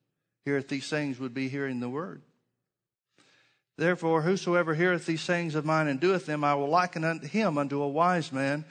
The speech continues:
which built his house upon a rock. And the rain descended, and the floods came, and the winds blew, and beat upon that house, and it fell not, for it was founded upon a rock." Luke's translation of this account says, "And it could not fall,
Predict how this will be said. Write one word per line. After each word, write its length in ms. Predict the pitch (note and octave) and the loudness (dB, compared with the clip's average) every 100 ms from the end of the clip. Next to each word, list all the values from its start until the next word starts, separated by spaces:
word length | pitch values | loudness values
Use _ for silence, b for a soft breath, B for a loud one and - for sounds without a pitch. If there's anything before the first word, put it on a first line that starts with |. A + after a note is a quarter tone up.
| B B | B B
which 200 | C#3 - | -8 -6
built 220 | C#3+ C#3+ | -4 -4
his 140 | D3+ - | -6 -4
house 280 | C#3 C3 | -4 -4
upon 280 | C3 - C3 | -8 -8 -6
a 60 | C3 | -6
rock. 380 | E3 G3 - _ _ _ _ _ _ _ _ _ _ _ _ _ _ _ - | -8 -10 -16 _ _ _ _ _ _ _ _ _ _ _ _ _ _ _ -4
And 160 | A#2 | -2
the 80 | A#2+ | 0
rain 280 | B2 D#3+ F3+ | 0 0 -2
descended, 420 | D#3+ - C#3 C#3 | -4 -4 -4 -2
and 120 | B2 | -4
the 60 | A#2 | -4
floods 320 | D#3 E3+ E3+ | -2 -2 -4
came, 300 | - C3 C#3 | -6 -6 -4
and 100 | B2 | -4
the 60 | A#2+ | -4
winds 260 | D3+ D#3+ | -4 -6
blew, 360 | C#3 D#3 A2+ E2 _ _ b b b b | -4 -4 -4 -6 _ _ b b b b
and 140 | G2+ | -6
beat 180 | G#2 D3 | 0 0
upon 280 | D#3 D#3+ D#3 | 2 0 2
that 160 | D3+ C#3+ | 0 0
house, 320 | D#3 F3+ - | 0 0 -2
and 100 | A#2 | -8
it 80 | - | -4
fell 220 | C#3+ C#3+ | -2 0
not, 280 | C#3+ E3+ - | 0 -2 -2
for 140 | B2+ | -6
it 100 | C3 | -6
was 120 | A2 | -8
founded 340 | - D3+ D3+ D3 | -6 -4 -4 -6
upon 280 | D3+ D3+ | -4 -4
a 40 | D3+ | -2
rock." 380 | C#3+ A#2+ - - _ _ _ _ _ _ b b b b b b b _ | -2 -4 -6 -14 _ _ _ _ _ _ b b b b b b b _
Luke's 280 | A#2+ E3+ - | 0 0 0
translation 560 | - D#3 D3+ D3+ C#3+ C#3+ | 0 0 2 0 0 -4
of 80 | |
this 200 | C3+ C#3 | -4 -6
account 340 | - - D3 C#3 | -6 -2 -2 -2
says, 240 | C#3+ C3 | -4 -4
"And 100 | C3 | -2
it 140 | B2+ B2+ | -4 -6
could 300 | - A#3+ E3+ | -6 -4 0
not 320 | C#3 A#2 - | 0 0 -6
fall, 400 | - G#2 E2+ | -10 -10 -10